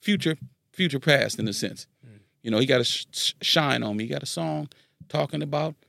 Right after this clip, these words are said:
Speaker 1: if people would just allow him to live his life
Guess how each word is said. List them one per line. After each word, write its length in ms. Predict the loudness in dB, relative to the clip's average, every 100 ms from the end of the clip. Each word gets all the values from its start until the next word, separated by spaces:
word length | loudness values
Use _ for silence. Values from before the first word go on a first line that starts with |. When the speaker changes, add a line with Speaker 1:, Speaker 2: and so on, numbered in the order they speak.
| _ _ _ _ _ _ _ _
Speaker 1:
if 200 | -4 -4
people 300 | -2 -2 0
would 180 | 0 2
just 240 | 2 0 -2
allow 440 | 0 2 4 4
him 220 | 4 2 2
to 60 |
live 340 | 4 6 6 6
his 320 | 4 4 2
life 420 | -2 -4 -10